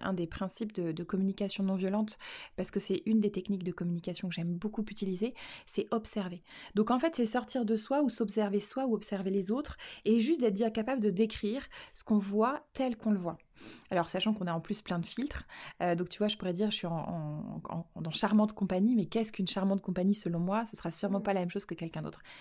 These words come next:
La première, c'est vraiment ça. Et la deuxième, je remplis plus jamais mon agenda. Parce que remplir mon agenda, c'était remplir une peur du vide. Or, en fait, le vide, c'est génial. Mais en revanche, c'est de me dire à n'importe quel moment de la journée,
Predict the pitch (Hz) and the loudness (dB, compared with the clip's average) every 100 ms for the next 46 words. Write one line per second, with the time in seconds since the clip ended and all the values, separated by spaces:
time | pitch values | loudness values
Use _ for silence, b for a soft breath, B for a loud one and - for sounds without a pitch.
0 | B 190 202 - 226 240 - 190 185 190 | B 2 2 4 2 2 -2 -2 0 0
1 | 180 214 240 B B B B 196 196 208 | 0 -2 -4 B B B B 4 6 6
2 | 196 220 226 - 196 190 180 208 - 202 | 6 4 4 0 0 0 0 -2 0 2
3 | 196 202 202 180 170 175 175 247 _ _ | 4 4 4 2 -2 -2 -2 -4 _ _
4 | _ - B B B 202 - 202 190 - | _ -16 B B B -6 0 4 4 2
5 | 196 214 220 233 214 202 190 226 220 214 | 4 4 6 6 6 4 4 2 2 0
6 | 190 190 196 226 202 180 208 196 185 175 | 0 0 0 0 2 2 2 0 0 -2
7 | 165 151 B B B B 190 196 208 202 | -2 -6 B B B B 0 2 2 0
8 | 180 196 - 175 180 180 175 240 - B | 0 -2 -4 -2 0 2 0 -2 -6 B
9 | B B 190 190 202 214 233 214 196 185 | B B 4 4 4 2 2 2 2 2
10 | 170 175 214 214 - 208 202 196 196 190 | 0 2 2 0 -4 -2 0 2 2 2
11 | 180 185 190 247 | 0 0 0 0